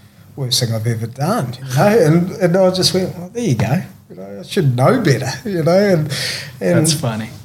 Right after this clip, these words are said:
Speaker 1: But you gotta do it to, you realise, "Oh, yeah." I, I basically made a board that was just for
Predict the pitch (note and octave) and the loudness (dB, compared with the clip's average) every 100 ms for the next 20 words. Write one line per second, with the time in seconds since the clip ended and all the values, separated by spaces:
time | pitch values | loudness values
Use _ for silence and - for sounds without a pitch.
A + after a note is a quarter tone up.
0 | - G3+ G3+ - C#3+ C#3 C#3 C3 B2+ B2+ | 0 2 2 0 0 4 4 4 4 4
1 | B2+ B2+ - A#2+ A2 G#2+ G#2 B2 G#2 G#2+ | 2 0 0 2 2 -2 -4 -4 -2 -2
2 | G2+ G2+ G#2 - - A2+ A2 G2+ - - | -2 -2 -4 -4 -4 -6 -6 -8 -10 -6
3 | B2 B2 B2+ D3 B2+ - A#2+ - - G#2+ | 0 2 2 2 2 2 2 0 -8 -8
4 | G#2+ G#2+ G#2 A2 A2 G#2+ G#2 G#2 - - | -6 -6 -6 -4 -2 -2 -2 -4 -6 -10
5 | - A#2+ - - - _ _ _ _ - | -14 -12 -12 -14 -20 _ _ _ _ -20
6 | A2+ | -20